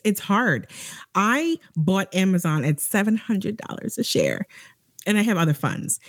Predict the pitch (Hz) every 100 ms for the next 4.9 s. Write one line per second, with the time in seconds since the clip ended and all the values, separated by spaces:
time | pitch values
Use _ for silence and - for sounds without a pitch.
0 | - _ - 269 302 240 220 202 220 208
1 | 196 - - 262 339 339 202 202 170 160
2 | 156 175 - 202 247 226 165 165 151 151
3 | 147 139 143 - 143 - 214 196 151 160
4 | 151 180 190 165 156 147 135 147 -